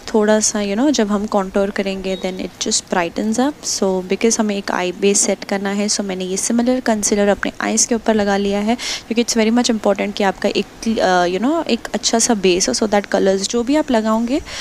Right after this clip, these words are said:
अ, वो उठ के आए। Okay, so once this is done, uh, you just need to blend it using your blender। Again, आपको अपने चेहरे पे मारना नहीं है। Make sure you do it very lightly। अच्छे से आप इसे blend कर लीजिए।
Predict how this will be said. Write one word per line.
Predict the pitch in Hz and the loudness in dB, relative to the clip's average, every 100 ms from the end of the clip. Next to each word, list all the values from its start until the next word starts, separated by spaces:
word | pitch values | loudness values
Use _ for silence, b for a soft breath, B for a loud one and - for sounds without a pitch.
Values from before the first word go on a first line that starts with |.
| B B B B - | B B B B -4
अ, | 190 | 2
वो | 185 185 254 208 | 2 2 0 0
उठ | 208 | 0
के | - 185 | -2 -4
आए। | 165 - - - - - - | -4 -8 -16 -20 -20 -20 -6
Okay, | 220 254 277 - | -2 2 2 2
so | |
once | 233 226 262 | 2 4 2
this | - - 226 - | -2 -2 -2 2
is | 233 226 - | 2 2 0
done, | 247 285 285 285 269 | 2 4 4 4 0
uh, | - 196 190 | -2 0 2
you | 190 196 | 0 0
just | 202 - | -2 -4
need | 190 | -6
to | 196 | -6
blend | 185 185 214 233 | -2 0 2 2
it | 240 | 0
using | 208 185 185 | 0 -2 -2
your | 175 170 | -4 -2
blender। | 196 226 233 226 - | -2 0 2 2 0
Again, | 190 185 185 | -2 -2 -2
आपको | 180 - | -2 -2
अपने | 175 185 | -2 -4
चेहरे | 185 196 180 | -2 0 0
पे | 180 190 | 0 0
मारना | 190 196 196 220 226 | 0 2 2 2 2
नहीं | 220 214 214 | 2 2 0
है। | 214 208 | 0 0
Make | 208 214 | -4 -2
sure | - 208 202 | 0 0 0
you | 190 | 0
do | 190 | 0
it | 226 | 0
very | 220 269 311 | 0 0 2
lightly। | 277 214 214 - 233 277 B B - | 2 0 -2 -4 -2 -2 B B -4
अच्छे | - - 247 | -2 2 2
से | 233 | 2
आप | 220 | 2
इसे | 220 196 | 0 0
blend | 165 175 214 | -2 -2 0
कर | 233 233 | 0 2
लीजिए। | 233 226 285 | 2 0 0